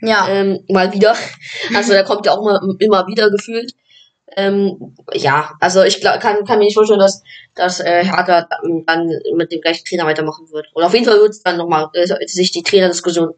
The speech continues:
Speaker 2: sehr verschärfen.
Speaker 1: Mhm.
Speaker 2: Ähm, okay, dann kommen wir zum letzten Spiel, das kein Topspiel ist auf unserer Liste. Und zwar ist das Borussia Mönchengladbach gegen Arminia Bielefeld.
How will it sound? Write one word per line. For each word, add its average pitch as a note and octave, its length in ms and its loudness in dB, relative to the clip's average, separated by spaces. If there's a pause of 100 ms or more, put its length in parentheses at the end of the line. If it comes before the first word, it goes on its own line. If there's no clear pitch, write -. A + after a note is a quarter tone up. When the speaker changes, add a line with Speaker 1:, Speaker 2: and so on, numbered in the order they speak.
(120)
Speaker 2:
sehr D#3 260 -6
verschärfen. D3+ 720 -4 (500)
Speaker 1:
Mhm. - 80 -8
Speaker 2:
Ähm, F3+ 540 0 (420)
okay, C#4 340 0 (260)
dann A3+ 160 -2
kommen C#4 160 -2
wir C4+ 60 -6
zum B3+ 180 -4
letzten C4+ 220 0
Spiel, B3 100 -8
das A#3+ 160 -2
kein C4 220 -2
Topspiel C4+ 340 0
ist - 380 0
auf F#3+ 160 0
unserer G3 220 2
Liste. G3 360 -2 (380)
Und G#3+ 240 -6
zwar A3+ 220 0
ist C4+ 120 -6
das A#3 160 -8
Borussia G3+ 460 2
Mönchengladbach B3 760 -2 (360)
gegen B3 640 -2 (300)
Arminia A3+ 300 -2
Bielefeld. C#4 540 0